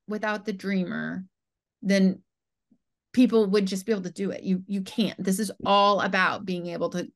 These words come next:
have a conversation between the doer and the dreamer, and they're working together.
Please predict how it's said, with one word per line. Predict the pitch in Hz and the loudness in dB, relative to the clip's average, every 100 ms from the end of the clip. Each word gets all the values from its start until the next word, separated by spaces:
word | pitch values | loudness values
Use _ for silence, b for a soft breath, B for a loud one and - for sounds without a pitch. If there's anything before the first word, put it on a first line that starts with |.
| - | -12
have | 190 202 208 202 | -2 2 4 2
a | |
conversation | 196 214 202 202 320 349 196 | 0 -2 -2 -4 -6 -2 0
between | 185 185 208 190 180 190 190 b b _ _ _ | 0 -2 -2 0 0 -2 -4 b b _ _ _
the | - | 0
doer | 196 214 202 220 | 2 2 2 2
and | 233 | 2
the | 247 | 2
dreamer, | 226 226 311 208 | 0 -2 -2 -4
and | 170 | -2
they're | 185 185 | -2 -2
working | 175 185 226 | -4 -2 -2
together. | 220 196 226 185 - 69 | -2 -2 -2 -2 -6 -10